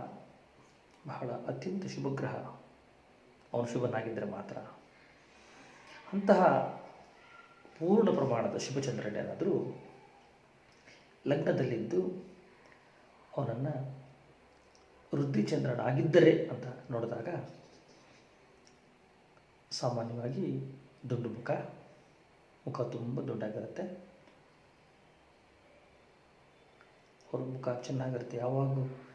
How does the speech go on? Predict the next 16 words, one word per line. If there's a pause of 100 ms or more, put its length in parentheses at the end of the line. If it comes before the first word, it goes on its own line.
(420)
ಬಹಳ (140)
ಶುಭ್ರತೆಯಿಂದ
ಇರ್ತಕ್ಕಂಥ
ಅವರು (380)
ಆಸೆ
ಪಡ್ತಾರೆ, (800)
ಬಹಳ
ಶುಭ್ರವಾಗಿರ್ಬೇಕು
ಅನ್ನೋದು
ಆಸೆ
ಪಡ್ತಕ್ಕಂಥ (760)
ಅವರು
ಆಗ್ತಾರೆ,
ಅವರು
ಆಗ್ತಾರೆ
ಅವರು.